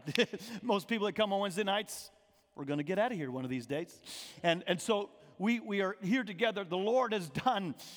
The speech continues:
a tremendous amount for us. And you might think that your testimonies or things that God has done for you is insignificant, but it's not.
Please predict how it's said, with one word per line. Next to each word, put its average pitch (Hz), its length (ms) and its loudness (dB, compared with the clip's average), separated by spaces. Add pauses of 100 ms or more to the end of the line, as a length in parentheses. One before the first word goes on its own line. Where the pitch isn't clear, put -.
(180)
a - 80 2
tremendous 240 460 2
amount 214 400 2
for 247 320 2
us. - 400 -6 (240)
And 196 140 4
you 247 60 4
might 247 200 0
think 233 320 -2
that 202 180 0
your 190 140 0
testimonies 202 880 0
or 180 60 0
things 226 280 0
that 170 140 -4
God 196 200 2
has 165 100 -4
done 233 240 2
for 220 140 -6
you 170 220 2 (200)
is 185 180 4
insignificant, 220 760 0
but 196 120 4
it's 180 180 -6
not. 226 460 -2